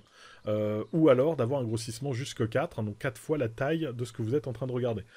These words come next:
Euh, vous avez normalement, il me semble, une trousse de soins, mais j'en suis pas sûr à deux cents pour cent, et, euh, un spray anti-odeur. Voilà, donc il me semble que ça vous avez. Euh, touc, touc, touc, euh, je n'ai normalement rien oublié.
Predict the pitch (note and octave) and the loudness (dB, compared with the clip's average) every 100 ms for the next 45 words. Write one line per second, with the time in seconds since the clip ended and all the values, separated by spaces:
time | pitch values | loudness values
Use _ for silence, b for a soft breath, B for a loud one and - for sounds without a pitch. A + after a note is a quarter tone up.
0 | B B - B2 B2 B2+ B2 B2+ B2 B2 | B B 4 8 8 8 4 0 -2 -4
1 | A#2+ D#3 E3 E3+ F3 F3+ F3+ E3+ D3 E3+ | 0 2 4 4 4 4 2 2 2 2
2 | - F3 D#3 B2+ A#2+ - F3+ D3+ D#3 - | 2 0 0 -2 -4 -4 -4 0 -2 -2
3 | D#3+ C#3 A2+ A2+ C3+ A#2+ C#3 D3+ C3+ B2 | -4 -4 -4 -4 -4 -6 -4 -2 -2 -2
4 | B2+ A2+ A#2+ - B2+ D#3 B B B - | -4 -6 -6 -4 -4 -4 B B B 2
5 | D3+ E3 - B2+ B2+ B2 B2 B2 C3+ - | 6 8 6 2 2 2 2 0 -2 -4
6 | - - F3+ D#3 D#3+ D3 A#2 F#2 - - | -2 0 2 2 0 2 0 -4 -10 -8
7 | G#2+ F2+ F2+ G2 G#2 A#2+ A#2 A#2 D#3+ D#3 | -6 -6 -8 -10 -6 -2 -2 0 -2 -2
8 | B2+ - E3 C#3 A#2+ A2 C#3+ B B B | -4 0 -2 2 2 2 2 B B B
9 | - A#2 A#2 A2+ A2+ A2 G#2+ G#2+ G#2+ G#2 | -2 2 4 6 4 2 -2 -2 -2 -2
10 | G2+ G2+ - B2 - A2+ D3+ F#3 F3 - | -4 -4 -8 -10 -10 -6 -4 -4 -4 -10
11 | - B2 A#2 A2+ A2 B2+ D3+ E3 B2 C3 | -8 -4 -2 0 -2 -2 -2 -2 -2 -4
12 | D#3 C#3+ D3+ C3+ G#2 | -4 -2 -4 -4 -8